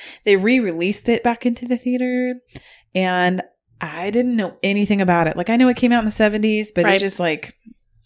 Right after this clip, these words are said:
Speaker 1: I had no interest in watching it. And then when it came back into the theaters, I watched it for the first time. I didn't, I had no idea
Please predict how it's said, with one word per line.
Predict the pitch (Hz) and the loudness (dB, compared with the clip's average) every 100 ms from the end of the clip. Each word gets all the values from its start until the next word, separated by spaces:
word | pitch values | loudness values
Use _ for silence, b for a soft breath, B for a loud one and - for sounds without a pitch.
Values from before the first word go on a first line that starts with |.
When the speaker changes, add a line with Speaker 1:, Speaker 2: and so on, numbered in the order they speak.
| - | -14
Speaker 1:
I | 170 | -10
had | 190 170 | -6 -4
no | 165 | -4
interest | 165 165 - | -4 -6 -6
in | 170 | -4
watching | 160 165 - 156 | -4 -6 -8 -6
it. | 143 - B B B - | -8 -8 B B B -6
And | 180 | -4
then | 170 | -4
when | 170 | -6
it | - - | -6 -6
came | 180 | -6
back | 175 - | -6 -8
into | - - | -12 -12
the | 175 | -8
theaters, | 226 226 214 | -4 -4 -4
I | 196 | -4
watched | 190 185 | -4 -4
it | 180 | -6
for | 190 | -6
the | 175 | -8
first | - 180 - | -6 -6 -4
time. | 175 170 | -6 -4
I | 170 | -2
didn't, | 175 160 156 180 | -2 -4 -8 -6
I | 196 175 | -4 -4
had | 156 151 | -6 -6
no | 160 151 | -6 -4
idea | 143 131 131 | -4 -6 -8